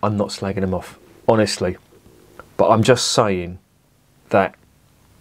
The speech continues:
this stuff for me, I would rather buy this stuff. Now, I know that craft brewers have the overheads. They cannot buy the bulk ingredients and get the discounts like these other brewers can.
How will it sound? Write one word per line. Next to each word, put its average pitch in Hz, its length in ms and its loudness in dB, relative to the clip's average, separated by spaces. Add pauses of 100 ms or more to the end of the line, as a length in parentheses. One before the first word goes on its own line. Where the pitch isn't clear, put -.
(2250)
this 147 300 2
stuff 117 260 0
for - 200 -2
me, 104 340 0
I 107 100 0
would 107 160 -2
rather 110 220 0
buy 98 180 -6
this 101 200 -6
stuff. - 360 -12 (400)
Now, 110 220 2
I 110 80 0
know 110 340 2
that 104 120 -2
craft 107 320 -2
brewers 98 300 -2
have 98 240 -4
the 101 120 -2
overheads. 92 600 -2 (360)
They 98 120 -2
cannot 104 420 -2
buy 98 340 2 (140)
the 104 80 -6
bulk 101 300 0
ingredients 95 580 -6
and 104 120 -10
get 98 120 -4
the 90 80 -14
discounts 95 560 -4
like 92 180 2
these 90 260 -6
other 92 200 0
brewers 92 420 0
can. 90 300 -4